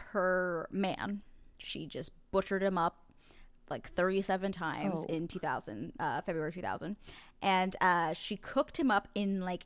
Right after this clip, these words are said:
Speaker 1: a stew and prepared to serve him to his own children. So I don't think it's entirely a cannibal. Like, I don't think she actually ate him,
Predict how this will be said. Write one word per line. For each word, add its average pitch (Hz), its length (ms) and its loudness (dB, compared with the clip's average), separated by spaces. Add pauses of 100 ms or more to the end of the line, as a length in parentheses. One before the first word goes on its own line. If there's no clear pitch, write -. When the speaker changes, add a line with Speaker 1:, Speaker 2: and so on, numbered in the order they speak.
Speaker 1:
a 180 160 0
stew 220 720 4
and 202 100 2
prepared 247 680 2
to 240 120 0
serve 220 400 0
him 185 300 -2
to - 180 -8
his 175 260 -2
own 185 220 -2
children. 190 520 -2 (260)
So 294 120 8
I 285 60 12
don't 392 180 8
think 370 160 4
it's 370 160 0
entirely 277 800 4
a 302 80 2
cannibal. 294 460 2
Like, 233 160 2
I 185 60 4
don't 233 180 2
think 247 140 0
she 233 160 -2
actually 220 440 2
ate 185 200 -2
him, 285 340 2